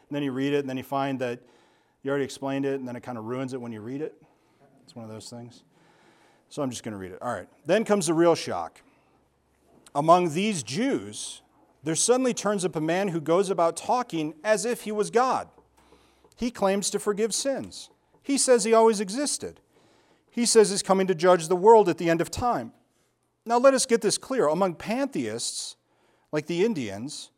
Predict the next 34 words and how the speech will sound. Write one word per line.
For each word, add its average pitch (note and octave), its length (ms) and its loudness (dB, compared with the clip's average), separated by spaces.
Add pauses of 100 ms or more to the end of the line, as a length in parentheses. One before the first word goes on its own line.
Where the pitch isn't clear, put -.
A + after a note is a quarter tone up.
(920)
dot C3 280 -4
not B2+ 180 -8
feather, G2+ 460 -10 (2500)
I C#3 60 -6
don't C3+ 140 -4
mean B2+ 140 -6
that A#2 140 -6
in A2 120 -10
any A2+ 180 -10
disrespectful G2 720 -16
way, G2 160 -12
but A#2+ 120 -10
I B2+ 60 -6
mean, A2+ 320 -10
you B2 80 -16
know, A2 60 -12
Far B2+ 340 -4
East A2+ 360 -8 (100)
Indians, G#2+ 580 -12
you A2+ 100 -14
know. F#2+ 260 -14 (640)
Among D#3 320 2
pantheists, G#3 560 -2
like D3 180 2
the D3 160 -2
Indians, A2+ 640 -6 (580)
anyone F#3 600 4
might F3 280 4
say E3 460 2
that C#3+ 200 0
he D#3+ 100 0
was D3+ 160 0
a C#3 60 -6
part E3 460 2